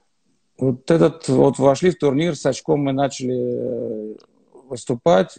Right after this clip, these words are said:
а до финала дошли, там уже ребята были очень все настроены, мы только и мечтали, что надо до конца. Да, команда у Бразилии была сильная,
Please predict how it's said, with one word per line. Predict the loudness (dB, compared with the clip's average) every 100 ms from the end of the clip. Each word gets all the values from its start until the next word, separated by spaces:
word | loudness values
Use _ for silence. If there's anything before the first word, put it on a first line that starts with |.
| _
а | -2 -2 -2 -4
до | -2 -2
финала | -2 -2 -2 0
дошли, | -2 -2 -4 -4
там | 0 0 0
уже | -2 0 2 2 0
ребята | 0 0 0 -2
были | -2 0
очень | -2 -6 -14
все | -6 -2 -2
настроены, | -4 -6 0 2 2 0
мы | -4 -4
только | -4 -4 -4
и | -4 -4
мечтали, | -6 -6 0 2 2 -2
что | -6 -6 -8 _ _ _
надо | -4 -2 0 0 0 -6 -12
до | -12 -6 -4
конца. | 0 -2 0 2 4
Да, | 4 2
команда | 2 0 -2 0 2 2
у |
Бразилии | 0 -2 -2 -4 -4
была | -6 -8
сильная, | -4 -4 -2 -2 -4